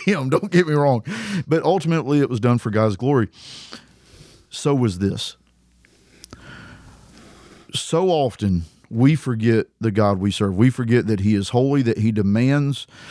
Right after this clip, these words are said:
that we be obedient. But when we're reminded through things like this, through, through what at first glance may seem like a, a harsh consequence, that's when people start really taking God at his word.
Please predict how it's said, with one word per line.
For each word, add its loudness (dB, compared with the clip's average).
that 0
we 2
be 2
obedient. 0
But 0
when 2
we're 0
reminded 2
through 0
things 0
like 2
this, -2
through, 4
through 0
what 2
at -2
first 0
glance 0
may 2
seem 2
like 0
a, 2
a 2
harsh 2
consequence, 0
that's 0
when 2
people 0
start 0
really 2
taking 0
God 2
at -2
his 4
word. 0